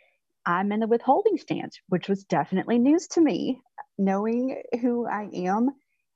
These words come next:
has allowed me to relax into my identity and realize I'm made this way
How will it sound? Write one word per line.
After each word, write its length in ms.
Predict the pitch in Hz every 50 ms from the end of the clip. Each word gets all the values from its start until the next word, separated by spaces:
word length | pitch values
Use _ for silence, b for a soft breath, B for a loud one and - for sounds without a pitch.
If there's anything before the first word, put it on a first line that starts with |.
| _ _ -
has 260 | - - 208 208 214
allowed 400 | - - 196 190 180 196 226 254
me 120 | 254 233 202
to 80 | 185
relax 840 | 160 170 165 165 160 170 156 151 160 196 240 - - - - _ _ -
into 280 | - 220 220 214 - 220
my 140 | 208 214 208
identity 680 | 202 202 196 180 196 196 202 214 214 254 262 285 320 320 - _ B B B B B B B B B B B -
and 300 | 214 208 208 202 190 - - -
realize 280 | 202 208 214 214 208 - _ - -
I'm 280 | 196 196 202 208 208
made 280 | 196 196 208 233 220 180
this 200 | - 170 - - - -
way 240 | - - - -